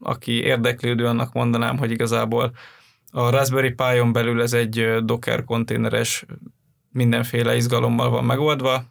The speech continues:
Ez azt jelenti igazából, hogy több különböző szoftver fut a háttérben, és igazából ezek együttese adja ezt az okosságot. Egy, a, hát tulajdonképpen a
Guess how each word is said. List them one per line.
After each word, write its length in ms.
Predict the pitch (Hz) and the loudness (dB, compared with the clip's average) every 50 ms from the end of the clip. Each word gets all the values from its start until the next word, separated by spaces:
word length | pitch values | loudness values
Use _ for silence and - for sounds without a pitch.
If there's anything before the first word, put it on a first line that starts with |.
| _ _ | _ _
Ez 200 | - - 127 117 | -8 -6 -4 -2
azt 240 | 117 127 131 - - | 0 0 0 0 0
jelenti 340 | 123 131 139 139 131 131 131 | 0 0 0 0 0 -2 -2
igazából, 420 | 123 123 120 117 117 117 113 113 | 0 0 0 0 0 0 0 -2
hogy 100 | 123 120 | -2 -2
több 180 | - 127 120 123 | -2 -4 -4 -4
különböző 480 | - 123 123 123 120 117 120 - - 127 | -4 -4 -2 0 0 0 0 -2 -2 -2
szoftver 420 | - - 117 120 - - 123 - | -2 -4 -4 -6 -4 -4 -4 -4
fut 200 | - - 123 117 | -4 -4 -6 -6
a 40 | - | -4
háttérben, 720 | 127 139 139 147 - - 131 127 123 123 123 120 123 120 - - - - - _ _ _ | -4 -4 -4 -4 -4 -2 -2 -2 0 0 0 0 -2 -2 -6 -12 -20 -20 -20 _ _ _
és 120 | - - | -10 -6
igazából 640 | 123 120 123 113 120 117 120 113 117 120 117 120 120 - - - _ _ _ _ _ - | -4 -2 0 0 0 0 0 0 0 0 0 -2 -4 -8 -16 -20 _ _ _ _ _ -6
ezek 340 | - 123 117 120 120 - | -2 0 0 0 0 0
együttese 600 | - - 123 117 120 117 120 120 127 120 - 123 | -2 -2 0 0 0 -2 -2 -2 -2 -2 0 0
adja 260 | 123 113 113 113 117 117 | 0 0 0 0 0 0
ezt 180 | 120 - - | 0 0 -2
az 100 | 120 110 | -2 -2
okosságot. 800 | 117 113 - 117 120 - - 123 123 123 135 143 139 139 - - - - - - _ _ _ | -4 -4 -4 -4 -4 -2 -2 -2 -2 0 0 -2 -2 -4 -8 -14 -14 -18 -20 -20 _ _ _
Egy, 160 | - - 123 - | -6 -4 -4 -2
a, 360 | - - 127 120 120 123 123 123 - - _ _ _ _ | 0 0 2 2 2 2 0 -2 -6 -14 _ _ _ _
hát 220 | - - 127 127 | -6 -6 -6 -6
tulajdonképpen 760 | - - 143 151 147 135 143 139 - 143 127 - - 135 123 | -6 -2 0 0 2 2 0 0 -2 -2 -2 -2 0 0 2
a 220 | 123 123 123 123 | 4 4 2 2